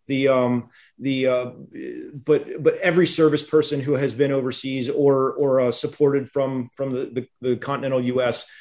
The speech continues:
has been involved in this, these types of situations. And it's all about taking care of those who, who we will never forget. So for me, I, that's ultimately why I wrote the book. It was a challenging decision in some regards because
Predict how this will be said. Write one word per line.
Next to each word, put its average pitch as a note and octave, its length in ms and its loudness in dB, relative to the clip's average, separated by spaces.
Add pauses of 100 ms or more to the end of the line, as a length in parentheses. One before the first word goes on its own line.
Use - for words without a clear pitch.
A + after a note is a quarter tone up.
(280)
has C3 140 -2
been C3+ 180 2
involved B2+ 420 2
in B2 60 0
this, B2 220 -4
these B2+ 160 -12
types B2+ 260 -4
of B2 120 -8
situations. A#2+ 720 -2
And C3 140 -4
it's B2+ 120 -6
all D#3+ 280 2
about C#3+ 400 0 (240)
taking D3+ 320 -2
care C#3+ 260 2
of A#2+ 140 0
those B2+ 500 2
who, B2 240 -2
who B2 240 -6
we B2 200 0
will A#2+ 180 2
never A#2+ 200 -2
forget. A2 460 -4 (300)
So D#3+ 460 4 (260)
for D#3+ 100 -2
me, E3+ 340 2
I, - 200 -10 (100)
that's D3 320 -2
ultimately E3 480 2
why C3 320 2
I D3+ 140 4
wrote D#3 260 4
the D#3 60 -2
book. D3+ 340 0
It C#3 60 -4
was B2+ 100 -4
a B2+ 60 -8
challenging D3 500 -2
decision C#3+ 420 -2
in B2+ 80 -2
some C#3+ 240 -2
regards C#3+ 480 2
because B2+ 560 0